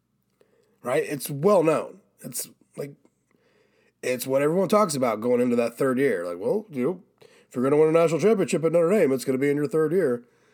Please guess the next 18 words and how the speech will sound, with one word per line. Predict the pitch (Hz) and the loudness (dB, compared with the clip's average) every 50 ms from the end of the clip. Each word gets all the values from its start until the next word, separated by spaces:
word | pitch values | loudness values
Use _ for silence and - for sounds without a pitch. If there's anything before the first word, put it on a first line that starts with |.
| _ _ _ _ _ _ _ _ _ _ _ _ _ _ _ - _ _ _ _ _ _ _ _ _ - | _ _ _ _ _ _ _ _ _ _ _ _ _ _ _ -20 _ _ _ _ _ _ _ _ _ -2
And, | - 165 165 160 165 | 2 2 2 2 0
uh, | 156 151 131 - - | -2 -2 -4 -6 -4
people | - 240 233 208 208 | 0 2 2 4 4
aren't | 196 180 139 | 4 4 2
wrong | 135 151 165 139 117 107 107 131 139 - _ _ _ _ _ _ _ - | 2 2 2 2 2 0 -2 -4 -8 -10 _ _ _ _ _ _ _ -10
by | 117 120 123 135 | -6 -4 -4 -2
any | 127 143 165 175 160 | 0 0 2 2 0
stretch | - - 131 120 - | 0 -2 -4 -6 -6
of | - | -6
the | 117 113 | -8 -6
imagination. | 110 107 104 101 104 107 101 101 98 - 104 104 113 120 _ _ _ _ _ _ _ _ _ _ _ _ _ _ _ _ _ _ _ _ _ - - _ _ _ _ _ _ _ _ _ _ _ _ _ _ _ - | -4 -4 -6 -6 -6 -6 -6 -6 -6 -8 -12 -14 -16 -16 _ _ _ _ _ _ _ _ _ _ _ _ _ _ _ _ _ _ _ _ _ -20 -20 _ _ _ _ _ _ _ _ _ _ _ _ _ _ _ -8
But | 143 139 233 214 185 196 196 - _ _ _ _ _ _ _ _ _ _ | 0 2 2 4 4 2 -2 -4 _ _ _ _ _ _ _ _ _ _
<laughs> | _ _ _ _ _ _ _ - | _ _ _ _ _ _ _ -6
it | - - | -4 -4
had | - - - 208 185 196 | -4 0 0 0 2 2
me | 165 190 165 | 2 0 -2
thinking | 147 - 196 185 160 180 165 | 0 0 -2 0 0 0 0
about | 151 165 160 160 160 156 156 - | 2 2 2 2 2 0 -2 -6